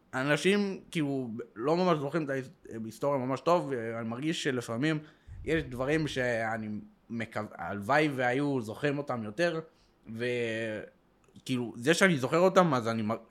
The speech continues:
באיזשהו מקום חושב שיש לי נטל מאוד גדול על הכתפיים, כי כמו שהסופר הספרדי הזה אמר,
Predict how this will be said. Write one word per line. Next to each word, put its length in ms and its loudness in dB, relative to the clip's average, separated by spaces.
באיזשהו 320 0
מקום 460 2
חושב 380 0
שיש 400 -2
לי 140 -4
נטל 320 0
מאוד 200 -4
גדול 200 2
על 80 6
הכתפיים, 460 -2
כי 480 -2
כמו 180 0
שהסופר 1120 0
הספרדי 540 6
הזה 200 4
אמר, 200 6